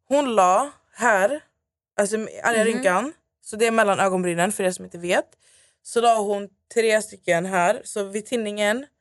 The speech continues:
Speaker 1: och sen upp två, alltså,
Speaker 2: Mhm.
Speaker 1: förstår du? Sen la hon här. I
Speaker 2: Uppe,
Speaker 1: hårbotten typ.
Speaker 2: uppe, ja.
Speaker 1: Ja, vid tinningen. Och sen här. Käk-,
Speaker 2: Ja, i käken.
Speaker 1: ja, i
Speaker 2: Du
Speaker 1: käken.
Speaker 2: vet att din käke kommer smalna.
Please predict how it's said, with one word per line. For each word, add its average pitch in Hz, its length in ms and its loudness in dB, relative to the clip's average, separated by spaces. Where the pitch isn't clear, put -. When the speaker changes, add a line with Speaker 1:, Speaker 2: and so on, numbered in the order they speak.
Speaker 1:
och 202 100 -8
sen 214 180 0
upp - 340 0
två, 185 240 0
alltså, 180 380 -4
Speaker 2:
Mhm. 220 80 -6
Speaker 1:
förstår 180 200 0
du? 233 160 0
Sen 226 180 -2
la 233 180 6
hon 202 260 -6
här. 214 480 2
I 214 100 0
Speaker 2:
Uppe, 226 80 0
Speaker 1:
hårbotten 202 420 0
typ. 196 200 0
Speaker 2:
uppe, - 180 -4
ja. 190 320 -8
Speaker 1:
Ja, 202 400 2
vid 196 280 -8
tinningen. 190 500 -4
Och 220 120 0
sen 226 140 2
här. 208 380 0
Käk-, 202 240 4
Speaker 2:
Ja, 214 160 4
i 208 60 4
käken. 196 480 -2
Speaker 1:
ja, 196 220 4
i - 20 -4
Speaker 2:
Du 196 60 -2
Speaker 1:
käken. 185 340 0
Speaker 2:
vet 214 100 6
att 196 80 0
din 190 140 -4
käke 220 380 -2
kommer 185 360 -4
smalna. 185 540 -6